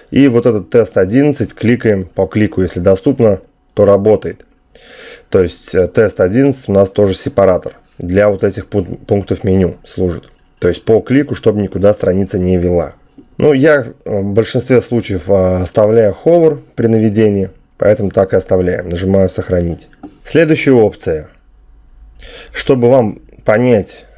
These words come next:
за что она отвечает, я вам наглядно продемонстрирую на своём другом сайте. Если здесь ничего не заполнено и ваше меню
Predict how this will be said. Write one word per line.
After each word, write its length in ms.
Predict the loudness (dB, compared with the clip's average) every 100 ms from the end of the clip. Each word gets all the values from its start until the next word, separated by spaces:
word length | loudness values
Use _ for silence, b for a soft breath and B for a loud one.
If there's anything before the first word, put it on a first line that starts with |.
| -4
за 260 | 0 2 2
что 200 | 2 2
она 100 | 2
отвечает, 640 | -2 -4 2 4 4 0 _ -2
я 180 | 2
вам 140 | 4 4
наглядно 540 | 2 2 2 2 0
продемонстрирую 880 | 0 0 0 -2 -2 -4 -4 -6 -12 _ _ _ -6
на 260 | 0 2 2
своём 420 | 0 2 2 0
другом 520 | -2 0 2 0 -4 -10
сайте. 420 | -2 -2 -2 -8
Если 640 | -2 0 0 -2 -6 -6 -12
здесь 520 | -6 -4 0 0 0 -4
ничего 340 | -4 0 2
не 100 | 2
заполнено 760 | 2 0 2 2 4 2 0 -4 B B B B B
и 220 | 0 2
ваше 380 | 4 2 2 0
меню 500 | 2 4 4 2